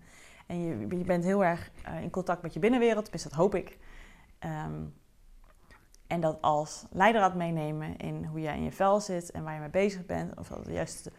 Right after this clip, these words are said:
track is waar je op zit. Dat is heel belangrijk. En als je doorhebt, ik zit hier op een soort van track, een bepaald spoor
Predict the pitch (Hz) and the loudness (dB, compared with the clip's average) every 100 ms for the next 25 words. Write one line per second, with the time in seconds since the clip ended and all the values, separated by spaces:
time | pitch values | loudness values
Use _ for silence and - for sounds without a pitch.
0 | - - - - 240 254 233 202 185 - | -20 -20 -20 2 2 4 2 2 2 0
1 | - - 160 - 170 - 160 160 180 180 | -2 -4 -6 -4 -6 -4 0 4 6 6
2 | 160 151 156 - - - - - - - | 2 -4 -6 -8 -14 -18 -20 -20 -20 -12
3 | - 170 165 160 180 196 175 - 165 - | -4 -2 -2 4 6 4 2 -4 -4 -2
4 | 185 185 160 - 165 156 - 131 117 - | -2 0 0 -2 -4 -6 -6 -8 -8 0
5 | 220 220 180 - 139 - - - 214 170 | 0 0 -4 -6 -4 -4 -6 2 4 6
6 | 156 | 2